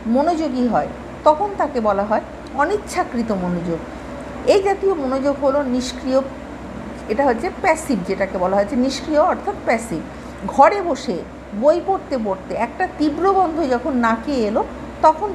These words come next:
তার প্রতি আমাদের যে স্বতঃস্ফূর্তভাবে মনটা ধাবিত হয়।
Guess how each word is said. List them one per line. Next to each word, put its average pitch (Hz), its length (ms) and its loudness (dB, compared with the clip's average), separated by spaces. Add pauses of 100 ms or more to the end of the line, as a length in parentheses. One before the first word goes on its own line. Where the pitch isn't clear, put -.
তার 330 280 8
প্রতি 269 280 -2
আমাদের 226 340 0 (100)
যে 247 100 -2
স্বতঃস্ফূর্তভাবে 311 960 0
মনটা 254 380 0
ধাবিত 196 420 2
হয়। 139 240 0